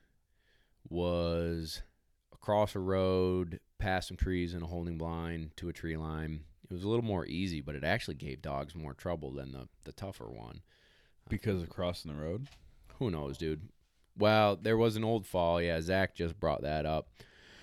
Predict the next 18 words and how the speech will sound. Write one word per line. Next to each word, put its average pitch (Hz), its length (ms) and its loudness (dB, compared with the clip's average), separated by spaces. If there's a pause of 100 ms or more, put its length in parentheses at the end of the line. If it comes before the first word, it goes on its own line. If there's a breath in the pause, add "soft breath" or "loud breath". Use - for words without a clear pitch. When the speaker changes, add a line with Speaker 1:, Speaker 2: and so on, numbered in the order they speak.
(880 loud breath)
Speaker 1:
Uh, 90 340 8
one 104 260 6
of 104 80 8
our 92 140 8
marks 95 420 4
was 85 180 -2
landing 85 540 0
near 85 360 0
where 80 200 0
that 80 180 0
holding 98 340 2
blind 78 320 -4
was, 71 220 -6
so - 120 -8
there's 80 260 -4
duck 95 320 -2
scent 80 320 -8
there, 78 360 -6